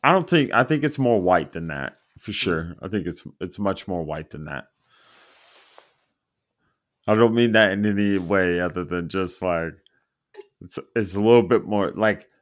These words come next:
Speaker 1: like, if you at the, the Antarcticas, you know, it's definitely, like, I think it's more towards, like, the Arctic Circle, you know, same, but way different. Like, it's music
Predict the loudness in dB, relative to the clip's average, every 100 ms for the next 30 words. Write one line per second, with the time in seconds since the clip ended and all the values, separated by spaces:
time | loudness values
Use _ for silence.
0 | _ -4 -2 -6 -2 0 4 4 2 0
1 | -2 -2 -2 -4 -4 0 2 4 2 2
2 | 0 0 -6 -20 _ _ -12 -6 -2 0
3 | 0 -4 -14 _ _ -14 -6 -2 -2 -2
4 | -6 -6 -4 -4 -6 -6 -6 -8 -6 -4
5 | -4 -4 -4 -4 -6 -8 -8 -8 -10 -14
6 | -12 -12 -14 -20 -20 _ _ _ _ _
7 | _ _ _ _ _ _ _ _ -12 -10
8 | -10 -12 -16 _ _ _ _ _ _ _
9 | _ _ _ -6 -2 4 6 6 4 -2
10 | -8 _ _ _ _ _ -6 -6 -2 0
11 | -2 -4 -10 -12 -20 -20 _ _ _ _
12 | _ _ _ _ _ _ _ _ _ _
13 | _ _ _ _ _ _ _ -4 0 0
14 | -2 0 2 2 0 -2